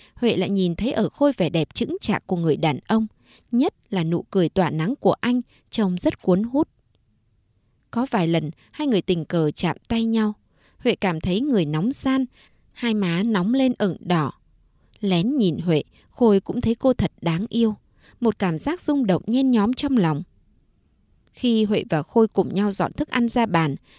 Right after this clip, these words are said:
ai cũng tưởng cô là người yêu của anh nên tấm tắc khen. "Hai đứa đẹp đôi thế." "Bà Mai ơi, lúc nào cho chúng tôi ăn cỗ cưới đây?"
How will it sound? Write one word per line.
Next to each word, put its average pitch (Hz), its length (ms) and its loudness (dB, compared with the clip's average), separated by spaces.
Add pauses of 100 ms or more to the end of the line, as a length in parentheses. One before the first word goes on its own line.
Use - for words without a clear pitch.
ai 269 160 -4
cũng 285 220 -4
tưởng 170 360 0
cô 277 120 4
là 202 120 4
người 165 260 -2
yêu 254 180 2
của - 240 0
anh 226 200 -2 (320)
nên 196 360 0
tấm 190 240 -2
tắc - 220 -6
khen. 196 320 -4 (1080)
"Hai 220 200 -2
đứa 196 300 2
đẹp 208 200 0
đôi 226 220 4
thế." 311 280 0 (800)
"Bà 196 120 2
Mai 247 220 0
ơi, 277 220 4 (360)
lúc 359 140 0
nào 226 220 2
cho 277 120 -2
chúng 247 180 0
tôi 285 140 6
ăn 285 140 0
cỗ 269 200 6
cưới 247 280 4
đây?" 285 280 4